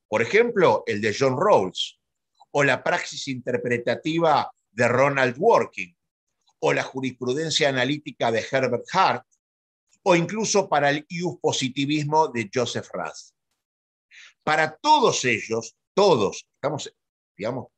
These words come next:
prácticamente abarcando todo el espectro, asumiendo la artificialidad del derecho, exige siempre una vigente,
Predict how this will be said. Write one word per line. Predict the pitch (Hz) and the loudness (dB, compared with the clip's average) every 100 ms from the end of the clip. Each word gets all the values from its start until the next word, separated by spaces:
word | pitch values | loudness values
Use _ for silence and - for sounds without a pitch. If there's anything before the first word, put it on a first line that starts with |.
| _ | _
prácticamente | - 151 135 113 151 143 | -8 -8 -6 -8 -6 -4
abarcando | 104 - 143 143 123 - _ _ | -4 -4 -4 -2 -6 -8 _ _
todo | 262 254 151 | 2 2 4
el | 104 | 0
espectro, | 92 - 90 - 92 110 120 _ _ _ _ _ _ _ _ _ _ - - - | -2 -4 -4 -6 -8 -8 -8 _ _ _ _ _ _ _ _ _ _ -20 -20 -6
asumiendo | 165 160 - 160 180 262 190 107 95 92 85 - _ _ | -2 0 0 0 0 2 2 0 -2 -4 -6 -10 _ _
la | 104 127 | -2 0
artificialidad | 123 117 131 - 120 - 123 120 147 190 | 0 -2 -10 -10 -8 -2 0 2 4 2
del | 180 143 | 2 0
derecho, | 151 127 101 - 104 120 _ _ _ _ _ _ | 0 0 -2 -8 -8 -8 _ _ _ _ _ _
exige | - 208 - 233 262 - - 160 165 160 _ _ _ _ _ _ _ _ | 0 0 0 -2 -2 -6 -4 -2 -2 -4 _ _ _ _ _ _ _ _
siempre | - - 185 233 185 123 104 113 120 139 _ _ _ - | -12 -8 0 2 4 2 -4 -4 -2 -4 _ _ _ -6
una | 208 208 196 160 147 | -2 2 0 0 -6
vigente, | 156 - 214 214 214 - 208 208 214 | -8 -2 0 0 0 -2 0 2 0